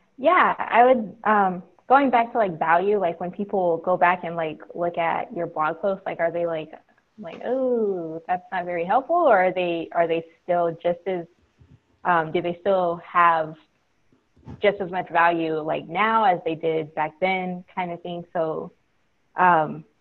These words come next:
evergreen content, I would say, but even if it's not evergreen content, like, suppose you wrote something about Instagram, like, you know, two years ago, Instagram's completely different, but it still has, like, you can still tell that it has, like, the intention to be of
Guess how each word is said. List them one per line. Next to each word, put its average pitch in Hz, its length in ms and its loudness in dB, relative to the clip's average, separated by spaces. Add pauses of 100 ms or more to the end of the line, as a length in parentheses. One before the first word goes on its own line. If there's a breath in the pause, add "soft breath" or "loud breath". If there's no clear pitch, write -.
(360)
evergreen 247 560 6
content, 233 600 -4
I 208 100 0
would 214 200 -2
say, 233 120 6
but 233 140 4
even 392 280 2
if 269 120 0
it's 226 180 0
not 190 180 2
evergreen 175 380 -2
content, 160 380 -8
like, 175 160 -4
suppose 226 320 0
you 220 100 -2
wrote 180 220 -2
something 180 320 -6
about 165 220 -4
Instagram, 160 580 -8
like, 147 240 -10 (1160)
you 196 80 0
know, 156 400 0 (240)
two 214 80 2
years 165 320 0
ago, 165 280 -4
Instagram's 180 600 -6
completely 165 400 -8
different, 156 420 -8
but 151 460 -2
it 180 180 -6 (140)
still 233 260 6
has, 175 480 4
like, 160 300 -6 (160)
you 185 100 -4
can 180 180 -4 (100)
still 175 340 2
tell 165 200 0
that 156 200 -4
it 156 40 -10
has, 156 240 -6
like, 151 140 -8
the 151 140 -8
intention 151 420 -12
to - 120 -20
be 170 120 -12
of 170 80 -12